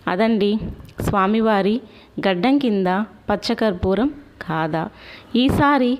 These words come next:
స్వామిని దర్శించుకున్నప్పుడు ఒకసారి ఈ గాథను గుర్తు చేసుకోండి. స్వామివారికి తన భక్తుల గాథను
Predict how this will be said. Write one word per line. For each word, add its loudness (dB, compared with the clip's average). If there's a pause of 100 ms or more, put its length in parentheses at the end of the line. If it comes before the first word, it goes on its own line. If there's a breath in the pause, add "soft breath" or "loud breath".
(340 loud breath)
స్వామిని 2
దర్శించుకున్నప్పుడు 0 (340)
ఒకసారి 0 (560 loud breath)
ఈ 2 (280)
గాథను 2
గుర్తు -6 (100)
చేసుకోండి. -2 (600 loud breath)
స్వామివారికి 2 (520 loud breath)
తన 0 (400)
భక్తుల 2 (180)
గాథను 2